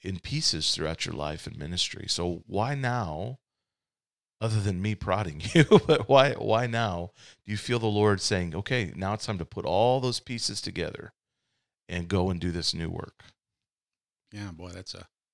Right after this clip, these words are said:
Speaker 1: That's a loaded question,
Speaker 2: that,
Speaker 1: maybe.
Speaker 2: that is. You set that up. <laughs>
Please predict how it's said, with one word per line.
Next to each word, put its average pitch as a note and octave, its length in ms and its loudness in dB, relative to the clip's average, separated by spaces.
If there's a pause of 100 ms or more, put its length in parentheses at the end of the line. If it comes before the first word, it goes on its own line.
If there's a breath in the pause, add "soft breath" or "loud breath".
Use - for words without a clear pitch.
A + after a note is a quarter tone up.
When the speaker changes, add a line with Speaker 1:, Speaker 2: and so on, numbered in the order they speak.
(240)
Speaker 1:
That's G2+ 100 -8
a F#2 60 -2
loaded E2 300 -4
question, - 340 -10
Speaker 2:
that, G2 180 -14
Speaker 1:
maybe. - 100 -18
Speaker 2:
that G#2 100 -10
is. A#2+ 400 -12 (280)
You G2 120 -14
set - 240 2
that G#2+ 120 -14
up. - 1600 -2
<laughs> - 0 -